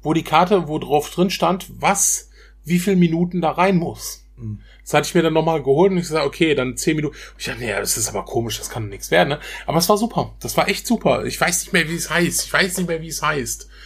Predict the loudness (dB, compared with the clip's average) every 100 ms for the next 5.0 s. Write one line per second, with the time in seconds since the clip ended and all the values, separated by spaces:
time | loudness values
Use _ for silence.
0 | -20 -20 -10 -2 0 2 0 -2 -4 -6
1 | -8 -12 -14 -14 -14 -14 -10 -6 -6 -2
2 | 0 2 0 4 4 4 -2 -4 -6 0
3 | 2 2 2 0 2 -4 -4 -2 0 2
4 | 0 -2 -8 -6 -6 -8 -4 0 0